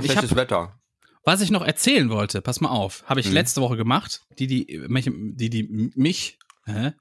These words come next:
Speaker 1: Die, die mir im Instagram folgen, die haben's vielleicht mitbekommen. Ich hab mein ganzes Besteck entflugrostet. Du kennst ja Flugrost,
Speaker 2: Ich hab's
Speaker 1: oder?
Speaker 2: gesehen und du Idiot hast Cola genommen, obwohl das auch mit jeder anderen Säure geht.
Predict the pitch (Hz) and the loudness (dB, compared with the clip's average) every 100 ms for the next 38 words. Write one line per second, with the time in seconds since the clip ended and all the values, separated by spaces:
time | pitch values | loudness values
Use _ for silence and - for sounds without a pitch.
0 | _ 107 107 135 190 101 95 117 117 120 | _ -4 0 2 2 0 -4 -4 -4 -4
1 | - 123 131 190 - - - _ 120 120 | -2 -2 -2 -4 -10 -20 -20 _ -2 -2
2 | 110 104 160 113 - 101 165 - - - | -4 -4 -4 -2 -4 -2 -4 -8 -12 -12
3 | - - - 127 156 151 - 143 135 131 | -12 -16 -6 -2 -2 -4 0 2 2 2
4 | 123 - - 143 165 156 - 127 - 185 | -2 -4 -2 -2 0 -4 -4 -4 -2 -2
5 | - - _ _ _ _ - 151 143 - | -2 -14 _ _ _ _ 0 0 0 -2
6 | 156 170 - - 98 - - 95 - - | -2 -2 -4 -6 -4 -4 -8 -10 -12 -20
7 | _ _ _ _ _ _ _ _ _ _ | _ _ _ _ _ _ _ _ _ _
8 | _ _ _ _ _ _ _ - 120 156 | _ _ _ _ _ _ _ -8 -4 -2
9 | 143 - 139 - 101 107 95 123 95 117 | -2 -2 -2 0 -2 0 0 0 2 2
10 | 101 95 95 101 110 104 - 123 98 92 | 2 0 0 0 0 -2 0 0 2 0
11 | 92 95 92 98 98 - 92 95 95 104 | 0 0 0 0 -2 -4 -6 0 0 0
12 | 95 87 82 82 82 80 | -4 -2 -2 -2 -6 -8